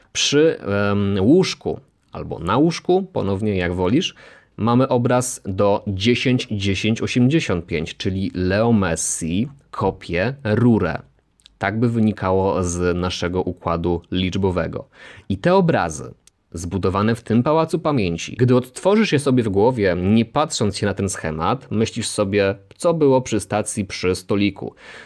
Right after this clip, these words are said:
A, Mario skacze na piłce, okej, czyli osiemdziesiąt pięć Mario, osiemdziesiąt pięć skacze na i piłce to była dziesiątka, osiemdziesiąt pięć, osiemdziesiąt pięć, dziesięć.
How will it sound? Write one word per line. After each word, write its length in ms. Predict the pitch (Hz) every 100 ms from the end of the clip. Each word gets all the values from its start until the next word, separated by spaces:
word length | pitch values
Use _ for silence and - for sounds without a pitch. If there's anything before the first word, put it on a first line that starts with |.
| -
A, 720 | 87 98 101 104 104 104 104
Mario 1040 | 101 101 101 113 135 143 147 151 147 143
skacze 640 | 143 - 117 113 117 - 117
na 160 | 117
piłce, 720 | 113 110 101 95 90 - - -
okej, 720 | 87 92 - 110 104 90 85
czyli 600 | - - 127 123 92 -
osiemdziesiąt 800 | - 104 101 104 - 92 85
pięć 420 | - 85 87 104 98
Mario, 580 | 85 82 82 85 123 156 - - -
osiemdziesiąt 720 | 95 104 98 104 - 104 98
pięć 260 | 101 87
skacze 460 | - - 90 - 98
na 420 | 90 87 95 143 -
i 80 |
piłce 380 | - 127 143 143
to 140 | 123 107
była 240 | 110 107
dziesiątka, 560 | 104 98 98 80 - -
osiemdziesiąt 520 | 117 139 139 151 139
pięć, 160 | 147
osiemdziesiąt 420 | 135 113 110 117 110
pięć, 280 | 117 117 -
dziesięć. 640 | 95 92 101 98 - 85